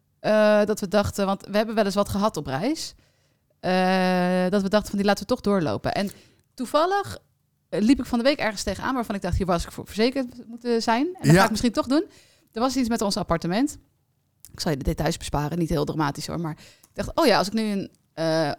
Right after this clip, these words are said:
Speaker 1: een rechtsbijstandverzekering had gehad, had ik die misschien wel ingeschakeld." En, ehm,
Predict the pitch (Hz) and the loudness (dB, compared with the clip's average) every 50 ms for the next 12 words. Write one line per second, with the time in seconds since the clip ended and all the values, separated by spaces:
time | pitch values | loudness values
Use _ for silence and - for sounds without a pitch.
0 | - - - _ _ 165 170 160 135 - - - 214 240 - - - 190 214 277 | -10 -12 -14 _ _ -20 -20 -20 -18 -12 -2 0 0 0 2 2 4 4 4 4
1 | - - - 339 302 - - - - 262 247 294 294 294 294 277 277 269 - - | 6 6 4 4 4 2 -4 -8 -6 -2 2 2 2 2 2 0 0 0 -2 -2
2 | 254 247 - 247 254 247 - 262 240 233 - - 214 202 - - - 226 196 240 | -4 -4 -2 -2 -2 -2 -2 -4 -4 -6 -6 -8 -10 -10 -8 -8 -8 -8 -6 -6
3 | - - - - - - - - - _ _ _ _ _ _ _ _ _ _ _ | -8 -8 -8 -10 -12 -12 -16 -20 -20 _ _ _ _ _ _ _ _ _ _ _
4 | _ _ 196 202 196 196 202 202 - - 196 190 185 185 185 180 180 | _ _ 0 0 0 0 0 -2 -4 -4 -4 -2 -2 -2 -2 -4 -4